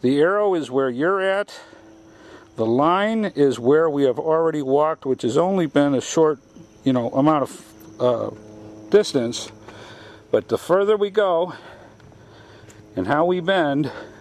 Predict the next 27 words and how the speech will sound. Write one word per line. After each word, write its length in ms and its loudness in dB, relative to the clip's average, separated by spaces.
you 100 0
know, 140 2
the 80 -6
trails 500 0
move 500 2
and 220 -2
twist 560 -2
and 380 0
intertwine. 840 -2
That's 380 0
how 160 2
tracking 460 0
works. 340 -6
That 320 0
is 220 0
your 160 2
electronic 640 -2
breadcrumbs. 640 -4
Okay, 200 -12
here 280 -8
is 420 -4
the 460 2
Garmin 480 2
sixty 400 -2
C 260 2
S 220 2
X. 500 0